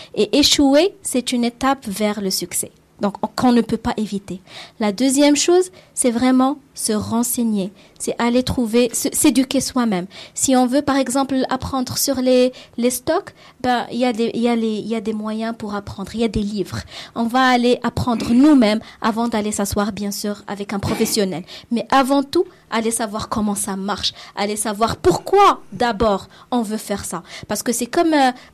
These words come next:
euh, quand on va chez un médecin, parfois on dit au médecin, « Ah, j'ai mal, euh, j'ai mal au cœur. » Le médecin, il va dire, euh, « Non,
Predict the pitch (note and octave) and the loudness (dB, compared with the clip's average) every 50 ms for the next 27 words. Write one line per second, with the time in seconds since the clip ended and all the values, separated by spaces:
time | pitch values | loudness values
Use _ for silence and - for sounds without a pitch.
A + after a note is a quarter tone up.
0 | - - A3 G#3 G3+ B3+ A#3+ B3 B3+ A#3 A3+ A3 A3+ A3 - A#3 A3 A3+ A3+ A3+ | -6 -4 -4 -4 -2 -4 -4 -4 -4 -4 -4 -4 -4 -4 -4 -6 -4 -4 -4 -4
1 | A3+ A3 - - D4 D#4 D#4 D#4 - G#3+ - - C4+ B3+ A#3+ A#3+ A3 A3 A3+ A3+ | -4 -6 -4 -4 -2 -2 -2 -4 -6 -8 -8 -6 -4 -4 -4 -4 -4 -6 -6 -4
2 | G#3+ A3 A3 G#3+ G#3+ - - D#4 D4+ D4+ D#4 D#4 - - - _ - C4+ C4 B3 | -4 -4 -6 -6 -8 -6 -4 -2 -2 -2 -2 -4 -10 -20 -20 _ -4 -2 0 0
3 | A3+ A3 A3 A#3 A3+ A#3 A#3 A#3 A#3+ A#3+ A#3 A3+ G#3+ G#3+ G#3 G3+ G3+ G3+ G3+ F#3+ | 0 -2 -4 -6 -6 -6 -4 -4 -4 -4 -4 -4 -4 -4 -4 -4 -4 -4 -4 -4
4 | G3 G3+ G#3+ A3 A3 G#3 G#3 G#3 G3+ G3+ - - F#4+ G4+ G#4 - D4+ C4 B3+ C4 | -6 -6 -8 -8 -6 -6 -4 -4 -4 -6 -4 0 2 4 4 4 2 0 0 0
5 | C4+ C4 - D4+ C#4 C#4 B3 C4 C4 A#3+ B3 C4 C4 C4 A#3+ B3 B3 B3 B3+ C4+ | 0 -2 -2 -2 -2 0 0 -2 -4 -6 -4 -4 -4 -4 -2 -2 -4 -2 -2 -2
6 | C4+ B3+ A#3 | -2 -2 -2